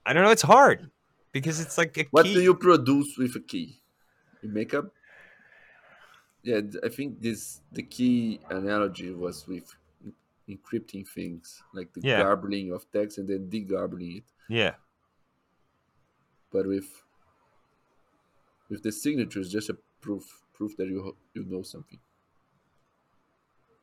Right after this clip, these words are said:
Speaker 2: Yeah.
Speaker 1: So then it's a s-, is, is, is it a stamp? Or is it a
Speaker 2: Stamp
Speaker 1: pen?
Speaker 2: with the key.
Speaker 1: Yeah. The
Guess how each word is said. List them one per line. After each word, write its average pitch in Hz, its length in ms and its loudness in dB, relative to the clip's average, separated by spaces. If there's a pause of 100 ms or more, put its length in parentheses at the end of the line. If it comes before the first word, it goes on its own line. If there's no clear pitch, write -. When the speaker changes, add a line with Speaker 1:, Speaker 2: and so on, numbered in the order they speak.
(840)
Speaker 2:
Yeah. 90 160 -2 (720)
Speaker 1:
So 117 200 -2
then 117 200 2
it's 113 180 -2
a 110 40 -8
s-, - 200 -8
is, 110 260 -2
is, 110 280 0
is 110 140 0
it 107 120 -2
a 104 60 -2
stamp? 107 520 -2 (1800)
Or 90 100 -6
is 87 120 -8
it 87 80 -6
a - 20 -4
Speaker 2:
Stamp 104 180 -2
Speaker 1:
pen? 90 260 -2
Speaker 2:
with 104 180 -6
the 113 80 -8
key. - 360 -12 (640)
Speaker 1:
Yeah. 95 220 -10 (1800)
The - 80 -20